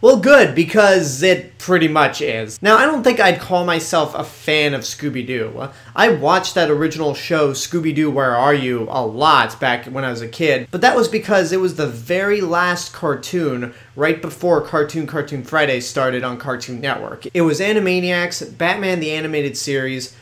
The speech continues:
Scooby-Doo, Where Are You?, and then Cartoon Cartoon Friday. So,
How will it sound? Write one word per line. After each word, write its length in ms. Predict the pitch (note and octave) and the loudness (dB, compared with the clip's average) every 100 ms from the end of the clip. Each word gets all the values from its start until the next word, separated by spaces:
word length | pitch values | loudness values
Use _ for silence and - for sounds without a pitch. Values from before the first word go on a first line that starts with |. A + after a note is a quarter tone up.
| - | -20
Scooby-Doo, 520 | - - G#3+ G3 F3+ | -10 -4 -2 2 2
Where 260 | E3 D3+ D3+ | 2 4 4
Are 120 | D3+ | 4
You?, 260 | D3 D3 D3 | 2 0 0
and 260 | E3+ D#3 C#3+ | -4 -4 -2
then 240 | C#3+ C#3 | 0 -2
Cartoon 400 | B2 C3+ C3 C3+ | -4 -6 -6 -8
Cartoon 380 | D3 B2+ B2+ A2+ | -6 -6 -6 -14
Friday. 480 | - B2+ A2 - A2+ | -6 -6 -6 -8 -10
So, 520 | - D3+ C3+ B2 | -6 -2 0 -2